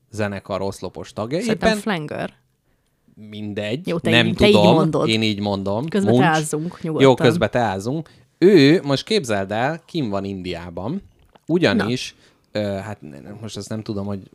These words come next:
Speaker 1: milyen mély a kapcsolata az úriemberrel, de hát ott, ott egy, ö, vele szoros kapcsolatban álló férfiú,
Speaker 2: Mhm.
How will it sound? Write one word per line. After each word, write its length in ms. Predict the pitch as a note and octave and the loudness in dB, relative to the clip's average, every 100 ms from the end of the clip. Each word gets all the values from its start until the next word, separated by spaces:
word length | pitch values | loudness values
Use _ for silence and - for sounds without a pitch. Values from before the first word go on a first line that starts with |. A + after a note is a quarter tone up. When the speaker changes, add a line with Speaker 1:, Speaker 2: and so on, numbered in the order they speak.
| - - | -20 -14
Speaker 1:
milyen 340 | G#2+ G#2+ G2+ | -6 -6 -6
mély 200 | G2+ G2 | -6 -6
a 60 | - | -6
kapcsolata 560 | G#2+ - G#2 G2 G2 | -10 -8 -10 -8 -6
az 100 | G2 | -4
úriemberrel, 720 | A#2 F#3 F3 C3+ B2 A2 G#2+ | -2 0 0 2 0 0 -2
de 100 | G2+ | -4
hát 180 | F2+ F#2+ | -8 -10
ott, 240 | F#2+ - - | -14 -16 -14
ott 240 | G2+ - F#2 | -14 -12 -14
egy, 300 | F#2 - A1 | -14 -16 -16
ö, 280 | F2 E2 G2 | -14 -16 -6
vele 240 | A2+ A#2+ | -2 -2
szoros 380 | B2 C3 B2 G#2 | -2 0 0 0
kapcsolatban 640 | - G2+ - G2+ G2 F#2+ F#2+ | -4 -6 -4 -6 -6 -8 -8
álló 460 | F#2+ F#2 F2+ D#2 _ _ _ _ | -8 -8 -10 -12 _ _ _ _
férfiú, 460 | - F#3 G3+ G#3+ | -4 -2 0 -2
Speaker 2:
Mhm. 80 | C#4 | -4